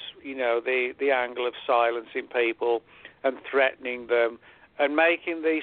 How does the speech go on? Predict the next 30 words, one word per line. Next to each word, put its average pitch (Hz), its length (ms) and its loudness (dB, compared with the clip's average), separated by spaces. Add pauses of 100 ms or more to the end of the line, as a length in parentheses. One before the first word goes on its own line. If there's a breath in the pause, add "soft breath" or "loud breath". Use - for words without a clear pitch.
sort 156 180 0
of 139 80 0 (160)
vague 143 400 0 (120)
threats, 127 300 0 (180)
um, 123 500 0 (360 soft breath)
you 143 100 -8
know, 120 220 2
where 123 460 4 (420 soft breath)
the - 60 -6
person's 131 520 -2
worried 131 340 2
because 120 240 -6
they're 139 140 2
not 139 240 0 (160)
sure, 131 240 2
you 131 120 -6
know, 117 140 -2
did 123 160 -6
that 135 160 0
person 127 380 0
just 120 160 -2 (180)
threaten 127 260 -2
my 117 200 4
life, 123 440 4
you 135 80 -8
know, 110 140 -2
and 113 80 -6
it - 80 -12
kind 127 200 0
of 120 60 -4